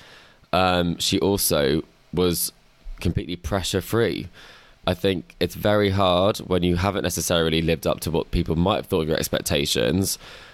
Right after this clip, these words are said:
um, whether they're your expectations or whether that's necessarily something that, um, should be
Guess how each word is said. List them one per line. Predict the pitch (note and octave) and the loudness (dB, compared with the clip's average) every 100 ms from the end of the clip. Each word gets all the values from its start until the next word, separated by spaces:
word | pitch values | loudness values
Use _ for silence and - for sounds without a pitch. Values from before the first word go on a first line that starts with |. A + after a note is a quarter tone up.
| - - | -20 -2
um, | F2+ F2 E2 E2 - | 0 2 2 0 -2
whether | F#2+ G2 | 0 0
they're | F2 | 0
your | F2+ G2 G2+ | 2 2 2
expectations | - E2+ - F#2+ F#2 F#2 | 0 -2 0 0 0 0
or | F#2 F2+ | 2 2
whether | E2+ E2+ | 0 -2
that's | E2 F2 - | -2 -4 -2
necessarily | E2+ E2 G2 F#2 F2 | -4 -2 0 0 0
something | G2 D2 F#2 F2 | -2 -2 -2 0
that, | F2 F2 - - - - _ _ | 2 2 0 -8 -20 -20 _ _
um, | F#2 F2+ E2+ D#2 | 2 2 0 -2
should | - A2+ G#2+ | -2 0 0
be | - C#2+ C2 E2+ | 0 0 0 -2